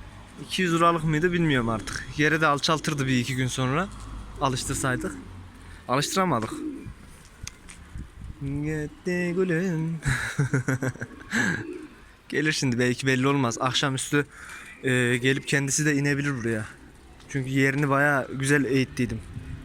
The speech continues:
Tam efsane eğitimlerini verdik. Bir kuşa verilmesi gereken. Şuna baksana, kovuyorum yine gitmiyor.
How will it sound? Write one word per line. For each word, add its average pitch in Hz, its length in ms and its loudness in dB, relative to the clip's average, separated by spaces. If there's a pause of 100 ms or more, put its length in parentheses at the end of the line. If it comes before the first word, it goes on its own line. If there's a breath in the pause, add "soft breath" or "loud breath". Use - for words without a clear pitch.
Tam 131 200 -2
efsane 143 380 2
eğitimlerini 143 480 2
verdik. 196 280 0 (840)
Bir 139 80 -2
kuşa 143 240 2
verilmesi 143 440 2
gereken. 127 340 0
Şuna 160 280 2
baksana, 156 360 2
kovuyorum 175 420 6
yine 185 220 4
gitmiyor. 120 420 -2